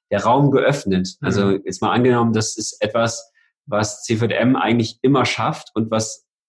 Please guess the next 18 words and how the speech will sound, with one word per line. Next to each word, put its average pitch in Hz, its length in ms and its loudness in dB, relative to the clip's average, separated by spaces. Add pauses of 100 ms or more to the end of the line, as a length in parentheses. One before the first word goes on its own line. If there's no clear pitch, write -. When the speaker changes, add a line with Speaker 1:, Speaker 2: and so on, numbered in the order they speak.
(420)
Speaker 1:
mal 113 180 0
angenommen 127 580 4
jeder 123 320 2
Mensch 117 420 2
zu, 113 220 -2
in 110 140 0
jedem 120 300 2
Alter 123 480 0
auch 104 180 -8
immer 156 220 4
noch 104 180 2
schätzt, - 480 -4
so 95 80 -4
als 92 140 -2
immer 117 160 0
noch 113 180 -2
braucht. 160 580 0 (640)
Ähm, 104 540 -2